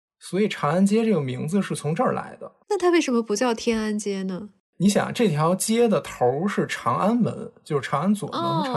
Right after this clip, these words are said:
Speaker 1: 安右门。
Speaker 2: 那就跟我刚刚说，它其实原来是东西长安街，它并不是说直接延伸到天安门那儿，所以它就是一头从那个长安门到那个牌楼，这坨叫西长安，那坨叫东长安。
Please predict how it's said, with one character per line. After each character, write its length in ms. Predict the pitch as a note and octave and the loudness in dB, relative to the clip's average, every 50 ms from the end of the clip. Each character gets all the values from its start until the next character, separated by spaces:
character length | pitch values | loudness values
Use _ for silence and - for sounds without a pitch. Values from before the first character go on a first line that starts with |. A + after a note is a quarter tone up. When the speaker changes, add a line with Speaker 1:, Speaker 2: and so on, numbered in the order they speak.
| - F3 | -2 -2
Speaker 1:
安 80 | G3+ | -2
右 120 | B3+ E4 B3+ | -2 -4 -6
门。 160 | C3 - G3 - - _ _ _ _ _ _ _ | -8 -8 -10 -12 -16 _ _ _ _ _ _ _
Speaker 2:
那 180 | - G4 G4+ F#4 | -6 -4 -2 0
就 140 | F#4 E4 | -2 -2
跟 160 | C#4+ D#4+ E4 D#4 | 0 -2 -2 0
我 100 | C4+ A#3 | 0 0
刚 140 | B3 C4+ | 0 0
刚 80 | C#4 C#4+ | -2 -2
说， 180 | C#4+ - D4 D4 | -2 0 0 0
它 160 | D4 C#4 D4 | 0 0 -2
其 160 | C#4+ - C4+ | -2 -2 -4
实 140 | C4 C#4 C#4 | -2 0 0
原 160 | B3+ G#3+ G3+ | 0 0 0
来 160 | G#3+ A#3+ B3+ | 0 -2 -2
是 300 | B3 - - A#3+ A3+ A3+ | -2 -2 -2 0 0 0
东 240 | A3 - C4 C4+ D4 | 2 0 0 0 0
西 260 | C#4+ - C#4+ C#4+ D4 | -2 -2 -2 -2 -2
长 220 | C#4+ - A3 F#3+ D#3+ | -4 -4 -6 -8 -8
安 200 | D3 D#3+ D#3+ F3+ | -6 -6 -6 -6
街， 240 | F3+ D3+ D#3 D3+ | -6 -4 -4 -4
它 160 | E3 G#3+ A#3 B3+ | -4 -4 -6 -4
并 220 | - C4+ B3 G#3+ | -2 -2 -4 -2
不 100 | F#3 F#3 | -4 -4
是 140 | F#3+ G#3+ G#3+ | -4 -4 -4
说 180 | G3+ G#3+ G#3 | -2 -2 -4
直 160 | G3+ F#3+ F#3 F#3 | -2 -2 -2 -2
接 120 | G#3 G#3+ | 0 -2
延 180 | F#3+ E3 C#3+ E3 | -2 -4 -4 -4
伸 140 | F#3 G#3 | -4 -4
到 100 | G#3+ G3 F3+ | -4 -4 -6
天 220 | F#3 - F#3 F3+ | -6 -6 -6 -4
安 80 | F#3 F#3 | -4 -4
门 240 | F#3 E3+ - - D#3 | -4 -6 -6 -8 -10
那 120 | F3 E3+ | -10 -10
儿， 120 | D3+ - - | -10 -10 -12
所 160 | F#3 - G3+ | -10 -8 -6
以 60 | G3 | -6
它 100 | G3+ G#3 | -4 -6
就 160 | G#3 G#3 A3+ | -4 -4 -4
是 240 | G#3 - F#3+ F#3+ F#3 E3+ - - | -4 -2 0 0 0 -2 -2 -8
一 120 | - F#3+ A#3 | -6 -6 -6
头 320 | - - - D#3+ E3 F#3 | -6 -4 -4 -2 -2 -2
从 240 | G3 - F#3 E3 F3 | -2 -4 -6 -4 -4
那 100 | F#3 F#3+ | -4 -4
个 100 | F3+ F3+ | -4 -4
长 220 | F3+ - - E3 | -6 -6 -8 -6
安 140 | E3 F#3 G3+ | -6 -6 -4
门 260 | G#3 F3 D3+ D#3 F3 | -6 -6 -6 -6 -6
到 240 | F#3 G#3 G3 F#3 F3+ | -4 -4 -4 -2 -4
那 160 | F3+ F3 E3+ | -4 -6 -6
个 160 | E3 D#3+ D#3 E3 | -6 -8 -8 -8
牌 240 | F3+ - - - - | -8 -8 -8 -8 -6
楼， 200 | F3+ F3+ - - - _ - - _ | -6 -6 -6 -8 -12 _ -20 -20 _
这 200 | _ - B3+ A3 | _ 0 0 0
坨 200 | - - - E3+ | 2 0 -4 -2
叫 200 | E3+ F#3 E3+ E3 | -2 -2 -2 -2
西 200 | F3+ - - F3+ F#3 | -4 -4 -4 -6 -6
长 160 | F#3 F3 - | -8 -8 -12
安， 160 | - - - F#3 | -14 -12 -10 -10
那 100 | G3 F#3+ | -10 -8
坨 160 | F3 F3+ E3 | -8 -8 -8
叫 140 | E3+ D#3+ D#3+ | -8 -10 -10
东 180 | - E3 E3 F3 | -10 -10 -10 -10
长 200 | F#3 - - - | -12 -14 -16 -18
安。 180 | - F#3 F#3 | -18 -20 -20